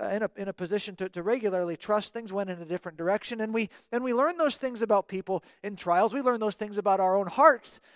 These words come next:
during times that are trying. And as we come to this point in First Samuel, uh, we're in a place where there is a question mark in our minds as the reader, uh, about David himself. Now,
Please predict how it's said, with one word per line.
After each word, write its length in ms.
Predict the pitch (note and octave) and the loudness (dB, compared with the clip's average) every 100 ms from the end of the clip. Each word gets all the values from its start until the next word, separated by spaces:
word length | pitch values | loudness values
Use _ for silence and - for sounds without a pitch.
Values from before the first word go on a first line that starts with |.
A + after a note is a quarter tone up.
| _ | _
during 280 | - G#3+ G3 | -6 -4 -4
times 500 | F3+ F3+ F3 E3 - _ - _ - | -4 -2 -2 -6 -16 _ -20 _ -6
that 140 | F3+ | -4
are 60 | F3+ | -4
trying. 540 | - A#3 B3 A#3 D3 - _ _ _ _ _ _ _ _ - | 0 6 6 6 2 -8 _ _ _ _ _ _ _ _ -2
And 100 | G3+ | 2
as 120 | A3 | 2
we 60 | A3 | 4
come 200 | D#4 F4+ | 4 4
to 60 | |
this 160 | C4+ - | -2 -2
point 220 | - B3 | 0 2
in 80 | A3 | 0
First 300 | - A3 - | 2 0 2
Samuel, 480 | A3 G#3 D#3+ D3 F#3+ - - | 2 2 0 -4 -4 -14 -4
uh, 100 | F3+ | 0
we're 160 | G3+ C4 | 6 6
in 80 | F4+ | 6
a 80 | D#4 | 2
place 360 | - G#3 A3 | 4 2 2
where 160 | A3+ A#3 | 4 4
there 220 | A#3 A#3+ | 6 6
is 160 | D4 D#4+ | 6 4
a 80 | |
question 600 | D4+ - D4 C#4+ - C4 | -2 6 6 6 -2 -8
mark 420 | G#3+ E3+ F3 A#3 - - - | 2 6 6 4 -6 -20 -20
in 160 | - C4 | -2 4
our 200 | C#4 B3+ | 8 6
minds 560 | A#3 A#3 C4+ C4+ C4 - | 8 6 6 2 -4 -4
as 320 | G#3 A3 G3 | 2 2 2
the 100 | G#3 | -2
reader, 580 | G3+ B3 A#3 C3+ D#3 A3+ _ - - | 0 -2 0 -2 -2 -6 _ -20 -12
uh, 340 | - G3+ G#3 A3 | 6 8 10 8
about 420 | A3+ B3 C#4+ A#3+ | 8 10 10 8
David 400 | E3+ G#3+ A#3+ A3+ | 2 4 4 0
himself. 920 | G#3 G#3 G#3 - A3+ A3 D3+ - - - | 0 -6 -8 -2 6 6 6 0 -20 -6
Now, 300 | G3 A3 G3 | 4 4 4